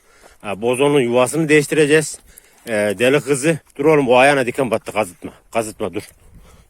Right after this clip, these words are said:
Dur, bekle. Bekle oğlum. Koy şurama, koy dizime, koy, dur. Dur, dur, dur, dur paşam, dur paşam, dur paşam. Dur, bak, bak, bak, bak, bak, tencereye batmış, bak, bak, bak. Bak,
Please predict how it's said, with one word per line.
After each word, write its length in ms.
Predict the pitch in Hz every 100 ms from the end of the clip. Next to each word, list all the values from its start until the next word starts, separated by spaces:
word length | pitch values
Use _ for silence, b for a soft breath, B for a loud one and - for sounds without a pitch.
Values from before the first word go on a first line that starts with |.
| -
Dur, 60 | - 110
bekle. 280 | 104 82 - _ _ _ b b b b b -
Bekle 260 | 131 -
oğlum. 120 | - - _ _ - B B B B _ - - - _
Koy 140 | 127 101
şurama, 360 | 95 95 135 - _
koy 160 | 131 139
dizime, 280 | 113 113 147 139 -
koy, 200 | 135 156 127
dur. 120 | 147 135 _ -
Dur, 180 | - -
dur, 160 | 139
dur, 100 | 135 -
dur 140 | 151
paşam, 340 | 139 131 139 139
dur 140 | 156
paşam, 340 | 143 135 135
dur 140 | 143 139
paşam. 280 | 131 131 123 _ b b b b b -
Dur, 140 | 165 131 -
bak, 160 | 110 -
bak, 160 | 107
bak, 100 | 113
bak, 160 | 101 98
bak, 160 | 113 -
tencereye 380 | 117 107 120
batmış, 340 | 113 - - -
bak, 160 | 85
bak, 180 | 90 82
bak. 80 | 87 _ b b b b
Bak, 80 | _